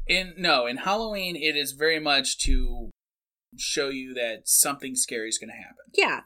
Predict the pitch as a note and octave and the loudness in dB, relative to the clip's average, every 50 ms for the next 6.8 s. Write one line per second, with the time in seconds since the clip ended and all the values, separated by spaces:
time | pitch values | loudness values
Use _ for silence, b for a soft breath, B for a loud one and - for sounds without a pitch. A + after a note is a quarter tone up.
0 | _ _ _ _ _ _ _ _ _ _ _ _ _ _ _ - - D3 D3 C#3+ | _ _ _ _ _ _ _ _ _ _ _ _ _ _ _ -4 -2 -2 -2 -2
1 | C#3 D#3+ D3 C#3 C#3 C3 C3 B2+ B2 A#2 A2+ A#2 A2+ - - - _ - - C#3 | -2 -2 -2 -2 -2 -2 -4 -6 -8 -8 -12 -8 -4 -4 -4 -4 _ -12 -10 -8
2 | B2 A2+ G2+ - _ _ - C3+ B2+ A#2+ A2+ - - - A2+ G#2+ G#2 G2+ F#2+ E2 | -8 -8 -8 -12 _ _ -6 -4 -4 -4 -4 -6 -14 -16 -16 -16 -16 -16 -20 -20
3 | - - _ b b b b b b - C3+ C#3 D#3 D3 - - E3 D#3+ D#3+ - | -20 -20 _ b b b b b b -14 -12 -10 -8 -8 -2 0 0 0 2 0
4 | D3+ C3+ B2+ B2 - _ - C#3 D3 D3 D3 D#3+ E3+ E3 D#3+ D3 B2 - - - | -2 -2 -2 -4 -8 _ -20 -18 -16 -12 -8 -4 -2 0 0 0 -2 -4 -8 -8
5 | C3 C#3 C#3 B2 A2+ G#2 - _ _ - C3 B2+ C3 B2 C3 C3 B2 A#2 A2+ A2 | -6 -4 -4 -4 -6 -8 -12 _ _ -8 -8 -8 -8 -8 -10 -10 -10 -10 -12 -12
6 | A#2+ - B2+ B2 - - - A#2+ C3 A#2+ A#2 A#2+ A#2 A#2+ A#2 A2+ | -10 -8 -6 -4 -4 -4 -4 -6 -6 -6 -4 -4 -4 -6 -6 -8